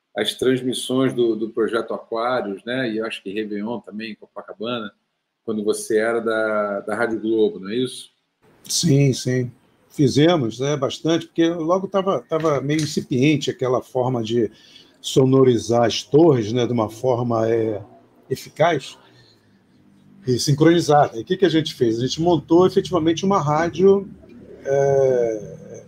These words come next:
Speaker 2: de baixa potência, tipo um low power F M, né?
Speaker 1: Uhum.
Speaker 2: Hoje em dia,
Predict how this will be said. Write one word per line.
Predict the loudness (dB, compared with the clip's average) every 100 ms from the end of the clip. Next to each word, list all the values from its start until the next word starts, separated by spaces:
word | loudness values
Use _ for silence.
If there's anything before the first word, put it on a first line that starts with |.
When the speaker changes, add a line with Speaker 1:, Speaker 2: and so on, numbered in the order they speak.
| -20 -20 -20 -20 _ -6
Speaker 2:
de | 2 2 0 -6
baixa | 0 0 0
potência, | -4 -2 0 0 -2
tipo | -10 -14 -8
um | 0
low | 2
power | 2 2 0
F | -2 -6
M, | -4 -4 -6
né? | -14 -20 _ _ _ _ -14
Speaker 1:
Uhum. | -10 -10 -10 -12 -16 _ _ _ _
Speaker 2:
Hoje | -16
em | -10
dia, | 0 4 6 4